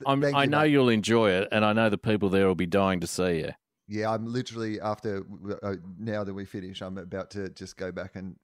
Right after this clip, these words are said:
Speaker 2: try to remember what my jokes are. So
Speaker 1: Remember your jokes. And what's the pre-show look like? You put the headphones on, and how long do you give yourself to get up and about, or are you just literally heading into the venue and walking on?
Speaker 2: I don't know is the real answer. I don't,
Speaker 1: Mm.
Speaker 2: actually don't know.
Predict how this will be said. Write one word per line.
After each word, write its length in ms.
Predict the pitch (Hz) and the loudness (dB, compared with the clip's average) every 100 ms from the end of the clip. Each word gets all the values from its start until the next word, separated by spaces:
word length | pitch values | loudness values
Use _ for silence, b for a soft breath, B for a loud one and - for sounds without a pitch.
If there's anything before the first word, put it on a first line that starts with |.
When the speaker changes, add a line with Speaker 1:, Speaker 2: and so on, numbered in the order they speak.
| 90 - _ | -20 -20 _
Speaker 2:
try 200 | 110 87 | -12 -10
to 80 | |
remember 360 | 92 95 95 95 | -10 -10 -8 -8
what 200 | 92 - | -8 -8
my 80 | 101 | -10
jokes 320 | 87 85 - | -10 -14 -12
are. 180 | 85 107 | -12 -12
So 340 | - 107 101 107 | -10 -10 -10 -4
Speaker 1:
Remember 400 | 120 127 139 139 | 0 4 4 4
your 120 | 123 | 2
jokes. 480 | 98 113 107 110 - | 4 4 4 4 0
And 100 | 123 | 2
what's 220 | 156 - | 2 0
the 80 | - | -4
pre-show 440 | - 135 147 165 | 0 0 2 2
look 220 | 151 110 98 | 4 2 2
like? 220 | 82 - | -2 -2
You 80 | - | -6
put 160 | - | -4
the 120 | 90 | -2
headphones 500 | 92 95 - 104 101 98 | -2 -2 0 0 2 0
on, 180 | 107 | 0
and 180 | 113 80 - _ - | 0 -4 -10 _ -2
how 140 | 151 | 0
long 160 | 160 147 | 2 2
do 80 | 123 | 0
you 60 | |
give 240 | 90 107 117 | 0 -2 -2
yourself 340 | 113 92 82 | -4 -4 -6
to 80 | 80 | -6
get 140 | 85 | -4
up 160 | 92 92 | -4 -4
and 100 | 82 | -8
about, 380 | 78 87 90 - | -4 -2 -2 -4
or 120 | 85 | -4
are 40 | |
you 180 | 87 92 | -2 -2
just 320 | 90 85 76 | -2 -4 -6
literally 800 | 85 85 87 90 - 85 78 76 - _ | -6 -4 -2 -2 -4 -6 -4 -6 -12 _
heading 280 | 92 90 82 | -6 -4 -4
into 180 | 80 80 | -6 -8
the 80 | |
venue 400 | 78 82 80 78 | -8 -6 -4 -6
and 100 | 78 | -6
walking 360 | 80 76 - 76 | -6 -8 -10 -14
on? 160 | 76 73 _ _ - | -14 -16 _ _ -20
Speaker 2:
I 20 | - | -14
don't 240 | 240 180 | -12 -8
know 300 | 151 170 135 98 _ _ _ | -6 -6 -8 -12 _ _ _
is 180 | 120 117 | -12 -10
the 260 | 113 107 101 | -10 -10 -10
real 240 | 107 104 | -8 -6
answer. 400 | 98 107 - 170 226 _ _ | -8 -10 -10 -12 -12 _ _
I 60 | 117 | -10
don't, 160 | - | -4
Speaker 1:
Mm. 140 | - 180 | -2 -2
Speaker 2:
actually 240 | 165 139 | -2 -6
don't 320 | 127 120 113 | -6 -6 -6
know. 200 | 101 101 | -8 -10